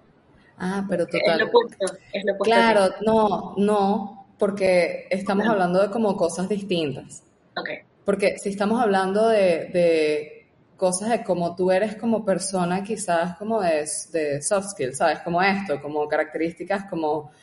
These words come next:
Speaker 2: Ujú.
Speaker 1: ser empático, ser egoísta, ser lo que sea, en esa, en ese ámbito. Ahora, cuando se trata de cosas que, que uno hace,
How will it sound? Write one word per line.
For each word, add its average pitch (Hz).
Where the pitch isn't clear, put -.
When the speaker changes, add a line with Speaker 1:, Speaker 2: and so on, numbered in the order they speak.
Speaker 2:
Ujú. 233
Speaker 1:
ser 185
empático, 170
ser 156
egoísta, 170
ser 156
lo 170
que 170
sea, 151
en 165
esa, 170
en 170
ese 175
ámbito. 156
Ahora, 170
cuando 165
se 170
trata 180
de 208
cosas 202
que, 143
que 156
uno 156
hace, 196